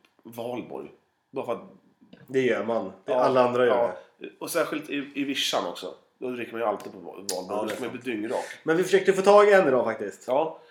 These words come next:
Speaker 2: Eh, vi ville be om ursäkt <clears throat> för förra avsnittet.
Speaker 1: Ja.
Speaker 2: Att vi tramsade till det lite.
Speaker 1: Väldigt tramsigt. Och jag
Speaker 2: Och så ville vi prata lite om, eh, vi var inne på hennes Facebook och kika på,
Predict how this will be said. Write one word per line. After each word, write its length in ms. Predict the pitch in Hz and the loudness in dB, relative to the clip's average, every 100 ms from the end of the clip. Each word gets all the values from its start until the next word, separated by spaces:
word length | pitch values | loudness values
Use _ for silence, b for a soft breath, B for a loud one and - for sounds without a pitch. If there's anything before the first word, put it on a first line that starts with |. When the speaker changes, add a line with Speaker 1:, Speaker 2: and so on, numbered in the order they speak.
| - | -4
Speaker 2:
Eh, 80 | 127 | 0
vi 220 | 131 151 | 0 0
ville 480 | 156 160 160 160 156 | 0 4 6 6 4
be 100 | 165 | 4
om 100 | 160 | 4
ursäkt 480 | 156 156 147 - - - - | 4 4 2 4 4 4 0
<clears throat> 180 | 110 - | -8 -8
för 100 | 131 | 2
förra 220 | 147 127 | 4 6
avsnittet. 520 | 131 135 120 143 - | 6 2 0 -2 0
Speaker 1:
Ja. 320 | 127 131 160 - | -2 -2 -4 -8
Speaker 2:
Att 140 | 123 | 0
vi 340 | 135 127 123 | 4 6 4
tramsade 320 | 123 143 123 131 | 0 -2 -2 -2
till 140 | 117 | -2
det 80 | 120 | -2
lite. 380 | 127 135 139 - - - | -2 0 -2 -4 -14 0
Speaker 1:
Väldigt 280 | 160 156 | 4 4
tramsigt. 400 | - 139 - 110 | 2 -2 0 -4
Och 60 | 147 | 2
jag 80 | 170 | 4
Speaker 2:
Och 60 | |
så 100 | 180 | 6
ville 200 | 160 160 | 4 4
vi 120 | 156 156 | 2 4
prata 320 | 165 143 147 | 4 4 2
lite 240 | 147 147 | 0 2
om, 280 | 139 131 131 | 2 2 0
eh, 760 | 131 127 127 123 123 120 120 - 69 90 90 78 - | 0 2 2 2 0 -2 -4 -8 -16 -20 -20 -20 -8
vi 120 | 147 | -2
var 120 | 151 | 2
inne 160 | 160 156 | 4 4
på 80 | 156 | 2
hennes 220 | 143 135 | 0 2
Facebook 420 | 147 127 - 147 | 0 0 -4 -10
och 60 | 139 | -8
kika 320 | - 131 135 | -6 -2 -2
på, 500 | 135 135 131 123 123 | -2 0 2 2 2